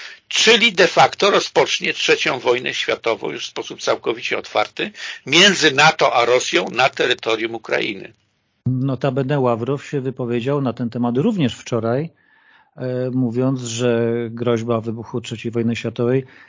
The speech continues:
Speaker 2: staje się zupełnie realna.
Speaker 1: No, powiedział eleganckimi słowy, jak to ma w zwyczaju, e, to, co streściłem przed chwilą, że tak, takie logiczne wnioski z tego,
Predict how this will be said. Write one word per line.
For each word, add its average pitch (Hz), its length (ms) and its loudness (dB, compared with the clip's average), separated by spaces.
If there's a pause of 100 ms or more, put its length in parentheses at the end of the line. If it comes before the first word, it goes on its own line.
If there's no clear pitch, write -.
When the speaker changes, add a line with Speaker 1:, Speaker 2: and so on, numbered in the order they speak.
(100)
Speaker 2:
staje 117 360 0
się 127 140 -4
zupełnie 117 440 0
realna. 113 500 0 (720)
Speaker 1:
No, 226 100 -2 (240)
powiedział 185 580 6 (320)
eleganckimi 156 800 2
słowy, 127 400 2
jak 123 180 2
to 127 120 -4
ma 117 140 -2
w 104 40 -8
zwyczaju, 110 600 0 (680)
e, 151 40 -14 (720)
to, 143 180 6
co - 180 -2 (560)
streściłem 233 680 -2
przed - 260 -6
chwilą, 107 400 -6
że 117 140 -10
tak, - 400 -4 (180)
takie 160 260 -2
logiczne 147 460 -2
wnioski 131 460 -4
z - 100 -12
tego, 127 300 -6